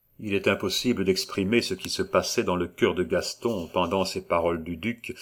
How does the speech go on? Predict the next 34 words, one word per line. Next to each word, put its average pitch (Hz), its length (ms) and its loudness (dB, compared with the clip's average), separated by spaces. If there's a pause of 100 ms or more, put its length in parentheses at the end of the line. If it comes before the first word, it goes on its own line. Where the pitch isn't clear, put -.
(340)
dont 107 260 2
celui-ci 92 640 -2
paraissait 85 440 0
suivre 85 440 0
l'effet 87 460 2
sur - 300 -4
le 85 80 0
visage 87 540 4
et 87 80 -2
dans 85 160 -2
le 82 100 0
cœur 90 280 0
du 82 100 -8
jeune 82 260 -2
homme, 104 220 6 (380)
sans 104 240 2
perdre 95 400 4
un 90 80 0
mouvement 95 560 0
de 85 100 0
l'un, 98 380 0
sans 87 240 -2
perdre - 440 -2 (280)
un 82 120 -2
battement 90 460 0
de 85 80 0
l'autre. « 82 600 -2 (920)
Eh - 40 -16
bien ? » 101 360 0 (260)
demanda 82 340 -6
Gaston 87 440 -2
d'une 87 200 -6
voix 82 200 -2
sourde. « 101 420 -4